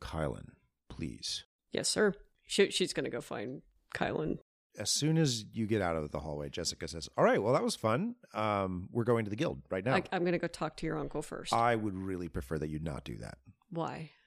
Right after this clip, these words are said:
Speaker 1: Because he probably doesn't know that I want to go to the guild.
Speaker 2: Yeah, Jessica, that might be an issue.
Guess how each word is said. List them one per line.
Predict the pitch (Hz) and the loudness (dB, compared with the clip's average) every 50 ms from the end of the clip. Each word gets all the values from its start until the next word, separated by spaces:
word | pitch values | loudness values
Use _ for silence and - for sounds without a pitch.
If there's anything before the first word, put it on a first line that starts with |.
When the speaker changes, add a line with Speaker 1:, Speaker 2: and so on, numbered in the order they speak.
| _ _ _ _ _ | _ _ _ _ _
Speaker 1:
Because | - 90 80 - - 76 71 69 67 67 65 67 64 - | -8 -8 -8 -8 -8 -6 -4 -4 -4 -4 -4 -6 -6 -8
he | - - - 82 78 76 78 78 78 - | -10 -8 -10 -10 -8 -8 -8 -10 -10 -10
probably | - - 80 78 76 76 69 90 90 90 82 104 104 113 117 117 | -12 -10 -6 -6 -6 -4 -4 -6 -6 -6 -4 -2 -2 -2 -2 0
doesn't | 120 127 131 127 139 151 147 | 2 0 2 2 0 -4 -2
know | 143 156 214 330 349 | 0 0 0 0 0
that | - 87 73 | 0 0 0
I | 69 65 | 0 -2
want | 64 67 60 53 - | -4 -6 -10 -12 -14
to | - | -12
go | - - 64 | -10 -10 -10
to | 64 | -10
the | 64 - | -10 -12
guild. | 67 67 64 57 60 60 - _ _ _ _ _ _ _ _ _ _ _ _ _ _ _ _ _ _ _ _ | -12 -12 -12 -12 -14 -18 -20 _ _ _ _ _ _ _ _ _ _ _ _ _ _ _ _ _ _ _ _
Speaker 2:
Yeah, | - - 208 233 226 214 208 180 | -14 -8 -6 -4 -2 -2 -2 -4
Jessica, | 117 208 220 220 - - 208 - 202 190 175 160 160 - 220 202 _ - | -4 -6 -8 -8 -6 -8 -8 -8 -6 -6 -6 -8 -10 -16 -20 -20 _ -6
that | - 208 220 226 | -4 -4 -4 -4
might | 240 233 202 180 185 | -4 -6 -6 -6 -6
be | - 185 175 165 | -6 -4 -4 -4
an | 160 156 156 | -4 -4 -6
issue. | 156 160 156 - - - - - - - 156 | -6 -8 -8 -10 -12 -14 -14 -16 -16 -16 -18